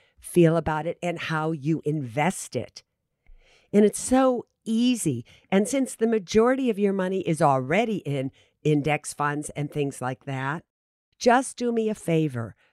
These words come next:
Switch it to a discount brokerage firm.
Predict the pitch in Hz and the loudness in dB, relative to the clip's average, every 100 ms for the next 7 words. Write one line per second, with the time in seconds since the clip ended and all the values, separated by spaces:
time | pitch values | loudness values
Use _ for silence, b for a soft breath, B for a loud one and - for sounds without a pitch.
0 | _ - - 196 233 - 247 - _ _ | _ -12 4 4 4 2 -4 -4 _ _
1 | - - 170 120 98 - b b _ 143 | -10 2 4 4 0 -12 b b _ -6
2 | 139 156 165 - 226 226 220 180 170 175 | -4 -4 -6 -6 -6 -6 -2 0 0 -2
3 | 165 - 165 165 156 170 | -10 -8 -6 -6 -6 -10